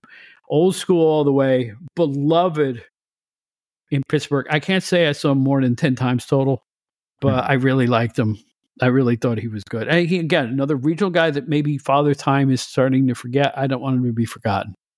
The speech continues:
Speaker 1: I'm sure there's a lot of East Coast fans that remember Bill. But I'll cut him to go to Bob Caudle 'cause Bob was great. And ask any other wrestling announcer how great Bob Caudle was, and they'll say the same thing you just said.
Speaker 2: Yeah,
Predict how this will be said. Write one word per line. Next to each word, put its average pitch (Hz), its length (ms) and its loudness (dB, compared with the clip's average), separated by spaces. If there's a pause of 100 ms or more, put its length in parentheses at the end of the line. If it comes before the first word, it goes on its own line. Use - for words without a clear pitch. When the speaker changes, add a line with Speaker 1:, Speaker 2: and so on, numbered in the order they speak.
(340)
Speaker 1:
I'm 127 60 -6
sure 156 160 0
there's 143 160 0
a 147 60 4
lot 139 220 4
of 123 80 2
East 135 240 -4
Coast 131 240 0
fans 131 220 0
that 117 140 -8
remember 123 260 0
Bill. 110 300 -2 (1400)
But 139 100 -2
I'll 165 120 2
cut 180 260 -2
him 170 220 -2
to 151 60 -10
go 233 180 0
to 247 60 2
Bob 160 300 0
Caudle 156 240 -2
'cause 180 160 -4
Bob 247 280 0
was 185 120 0
great. 220 480 -2 (280)
And 175 160 -4
ask 233 340 -2
any 226 260 0
other 226 240 2
wrestling 202 400 0
announcer 151 320 0
how 143 120 2
great 139 360 0
Bob 139 360 0 (100)
Caudle 139 340 0
was, 147 240 2
and 165 80 0
they'll 156 120 4
say 151 200 -2
the 127 120 -6
same 175 320 0
thing 160 200 2
you 147 120 2
just 113 240 -8
said. 87 180 -14 (880)
Speaker 2:
Yeah, 151 280 2